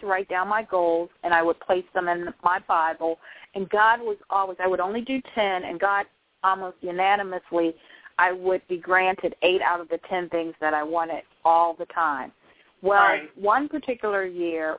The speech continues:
Speaker 1: and this was when I was about to make the transition into entrepreneurship, and I said to God, I was like, "You know, you've given me everything that I wanted,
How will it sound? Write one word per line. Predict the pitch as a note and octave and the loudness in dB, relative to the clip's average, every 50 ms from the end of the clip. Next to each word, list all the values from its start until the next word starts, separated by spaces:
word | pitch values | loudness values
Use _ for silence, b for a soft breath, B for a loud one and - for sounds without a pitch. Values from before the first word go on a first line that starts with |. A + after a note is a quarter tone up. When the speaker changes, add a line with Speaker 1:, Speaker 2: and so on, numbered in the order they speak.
| - - | -8 -10
Speaker 1:
and | F3 F3 F3+ | -8 -6 -4
this | G#3 A3+ A3+ - | -4 -4 -4 -6
was | A#3+ A3 A3 | -8 -4 -4
when | G#3 F#3+ | -2 0
I | F#3+ F#3 | 0 -2
was | F3+ E3+ | -2 -4
about | F3+ E3 - E3+ F3 F3 | -6 -2 0 -2 -2 -2
to | - G3 | -4 -8
make | G3 F3+ F#3 - | -8 -8 -6 -6
the | G#3 G#3 | -8 -8
transition | - - G3+ G3 F#3+ F#3+ F3+ F#3 F#3 F#3 F#3+ - - F#3+ F#3 F#3 F3+ B B B B B B B | -6 -2 0 0 0 0 2 2 0 0 0 -4 -4 -4 -4 -4 -4 B B B B B B B
into | F#3+ F3 - F3+ | -4 0 4 4
entrepreneurship, | E3+ F3 F3 - F3+ - - F#3 G#3+ C4+ E4 F4 - - A3+ - - | 4 4 2 0 -6 -6 -4 0 2 4 4 2 2 -2 -4 -2 0
and | F3+ F3 | 0 0
I | E3+ F3+ - - | 0 0 0 0
said | F#3+ F3 E3+ - - | 0 0 0 0 -2
to | E3+ E3+ | -4 0
God, | - A3+ B3+ C#4+ D4+ D4 | 2 4 4 4 4 2
I | C4+ A#3 | 0 -2
was | G#3+ - G#3 | -2 -2 -2
like, | G#3 G3+ B B B B B B | -4 -4 B B B B B B
"You | A#3 A#3 | 0 2
know, | A3+ | 2
you've | A3+ G#3+ A#3 B3 A#3 - | 4 4 2 0 0 0
given | - C#4 D#4 D#4+ D#4+ C#4 | 0 0 0 2 2 0
me | C4 A#3+ G#3+ - | 0 0 -2 0
everything | - A3+ A#3+ B3 C#4 C4 - C#4 B3+ A#3+ A3+ | 0 0 2 2 0 -2 0 -2 -2 0 2
that | A3+ G#3+ | 2 4
I | G#3 G#3 G3+ | 4 4 2
wanted, | G3+ G3 A3 A#3+ C4 C4+ B3 A#3 - | 2 0 2 2 2 2 2 -2 -6